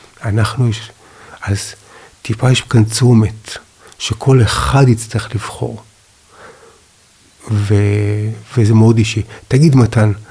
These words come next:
גם אני מרגיש ככה. גם אתה מרגיש שאיבדת קצת, או התרחקו ממך קצת חברים בתקופת הקורונה?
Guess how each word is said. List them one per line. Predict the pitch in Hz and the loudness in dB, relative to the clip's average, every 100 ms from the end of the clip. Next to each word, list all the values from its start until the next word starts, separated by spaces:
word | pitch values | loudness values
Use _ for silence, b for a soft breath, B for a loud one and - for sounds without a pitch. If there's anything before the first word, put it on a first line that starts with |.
| B - 131 | B -4 2
גם | 131 | 4
אני | 156 | 6
מרגיש | 160 117 107 | 6 4 2
ככה. | 107 104 - 113 B B - | 0 -6 -6 -10 B B -2
גם | 107 101 | 0 2
אתה | 110 | 2
מרגיש | 120 135 156 - | 2 4 2 2
שאיבדת | 143 127 127 127 131 | 2 4 4 4 2
קצת, | 120 - 127 - B B - | -2 -2 -4 -6 B B -4
או | 123 131 - B B | 0 0 -2 B B
התרחקו | 123 113 107 - 123 | -2 0 -2 4 4
ממך | 123 110 123 113 B B B - | 4 2 -2 -4 B B B -8
קצת | 123 - | -8 -4
חברים | 123 107 104 113 | -2 2 4 4
בתקופת | 110 - 107 113 110 | 2 -2 -4 -2 -2
הקורונה? | 110 110 120 127 | 0 0 0 -2